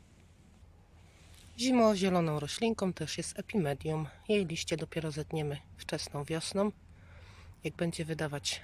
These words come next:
kwiaty. I to będzie czas zwracać uwagę, jak kwiaty zaczynają wychodzić, a takie już typowo przymrozki mocne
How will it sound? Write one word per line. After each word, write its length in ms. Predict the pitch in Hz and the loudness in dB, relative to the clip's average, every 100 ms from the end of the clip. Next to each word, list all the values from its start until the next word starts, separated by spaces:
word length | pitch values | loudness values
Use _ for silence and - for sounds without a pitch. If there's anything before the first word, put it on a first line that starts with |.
| - - | -12 -12
kwiaty. 500 | - 151 - 185 170 - - - | -2 -2 0 -2 -2 -6 -20 -12
I 60 | 196 | -6
to 120 | 170 | -4
będzie 240 | 160 160 | -4 -4
czas 160 | 160 156 | -4 -2
zwracać 480 | 165 165 - 143 - | 0 0 -2 -10 -8
uwagę, 340 | 151 196 170 | 0 0 2
jak 120 | 160 - - | -2 -4 -8
kwiaty 300 | - 165 156 | -4 -2 -2
zaczynają 480 | 147 - 160 147 | -4 -2 -2 -2
wychodzić, 600 | 139 151 185 160 160 - - - - - - - - - | -4 -2 -2 0 -2 -6 -8 -18 -20 -20 -18 -18 -18 -6
a 120 | 165 | -2
takie 260 | 156 156 - | -2 -2 -4
już 140 | 165 | -4
typowo 360 | - 151 175 156 | -4 -2 -2 -2
przymrozki 520 | - 165 165 170 - | -4 -2 0 -2 -2
mocne 360 | 165 165 - | 0 0 -2